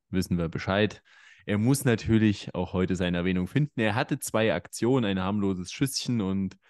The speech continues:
ich meine, den Kopfball war es weit, weit über den Kasten in bester Anlehnung an den Elfmeter von Yannick Theissen am Freitagabend. Aber mehr war da nicht. Und ja, im Endeffekt muss man sagen, Cottbus löst die Pflichtaufgabe souverän, ohne dabei auch nur im Ansatz zu glänzen. Und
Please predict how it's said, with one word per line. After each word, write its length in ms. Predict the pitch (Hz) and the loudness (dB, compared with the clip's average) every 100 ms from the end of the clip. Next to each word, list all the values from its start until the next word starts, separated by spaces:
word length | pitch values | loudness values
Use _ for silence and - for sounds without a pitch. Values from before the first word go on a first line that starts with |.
| _ - | _ -6
ich 100 | 98 | 0
meine, 220 | 107 107 | 2 2
den 60 | |
Kopfball 440 | 90 113 - 104 98 | 2 -2 0 0 2
war 180 | 92 95 | 0 -2
es 160 | - | -4
weit, 280 | 90 123 135 | -2 -2 0
weit 180 | 110 92 | -2 0
über 180 | 101 104 | -2 -2
den 180 | 98 | -2
Kasten 600 | 92 98 - - 95 92 - _ _ _ _ | -4 -6 -8 -6 -2 -2 -6 _ _ _ _
in 420 | - 95 92 87 85 | -2 2 2 0 -2
bester 360 | 98 - 101 - | -2 0 -2 0
Anlehnung 500 | 95 95 90 90 - | 0 0 0 -2 -4
an 160 | 87 | -4
den 120 | 87 | -2
Elfmeter 480 | 78 87 - 90 92 | -2 -4 -2 -2 -2
von 140 | - 85 | -4 -4
Yannick 320 | 87 85 - | -2 -4 -4
Theissen 340 | 95 117 127 | 0 2 2
am 140 | 104 101 | 2 2
Freitagabend. 800 | 101 101 95 73 90 90 87 - _ - - - - | 0 0 0 0 0 0 -4 -8 _ -20 -20 -18 -6
Aber 220 | 95 95 | -2 0
mehr 240 | 90 95 | 2 2
war 140 | 87 87 | 0 -2
da 160 | 80 | -4
nicht. 280 | 90 90 - | -6 -10 -10
Und 440 | - 85 87 - _ _ _ _ _ _ - | -8 -8 -10 -16 _ _ _ _ _ _ -6
ja, 160 | - 113 | 0 2
im 80 | |
Endeffekt 480 | 110 123 123 117 110 | 4 6 6 4 4
muss 160 | 113 110 | 4 4
man 160 | 107 | 4
sagen, 320 | 95 95 107 104 | 2 0 0 0
Cottbus 580 | 107 - 110 - - - - | -2 -2 -2 -2 -8 -12 -6
löst 400 | 95 107 120 - | 2 4 4 4
die 140 | 110 | 4
Pflichtaufgabe 800 | 95 104 113 - 104 - 101 101 | 4 0 -2 0 -4 0 -2 0
souverän, 520 | 101 101 98 98 104 | 0 0 0 2 0
ohne 280 | 101 101 107 | 0 0 0
dabei 280 | 101 98 98 | 0 -2 -2
auch 200 | 95 - | -4 -4
nur 100 | 92 | -4
im 120 | 90 | -2
Ansatz 460 | - 101 101 - - | -2 0 -2 -4 -8
zu 140 | - | -8
glänzen. 500 | - 82 95 98 98 | -6 -4 -2 -2 -2
Und 360 | - 85 85 | -2 -4 -6